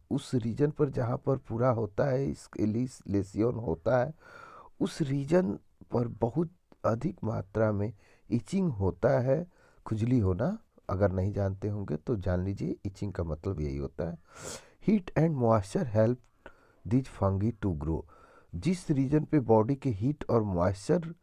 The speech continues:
कंडीशन बना रहता है, वहाँ पर ये फंगी के ग्रो करने का ये सूटेबल या फेवरेबल,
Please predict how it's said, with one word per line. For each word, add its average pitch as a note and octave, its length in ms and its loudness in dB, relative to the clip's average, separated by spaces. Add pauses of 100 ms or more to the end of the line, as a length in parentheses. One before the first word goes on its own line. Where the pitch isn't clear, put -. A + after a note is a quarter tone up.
(600)
कंडीशन A2+ 580 2
बना G#2+ 260 4
रहता A#2 360 4
है, C3 320 4 (560)
वहाँ B2+ 380 4
पर C3+ 400 4 (300)
ये B2+ 380 2 (640)
फंगी A#2 480 0
के C3 180 0
ग्रो G#2+ 240 2
करने G2+ 380 0
का G#2+ 140 0
ये G#2 180 2
सूटेबल D#3 760 0 (380)
या G#2+ 80 4
फेवरेबल, C3 800 4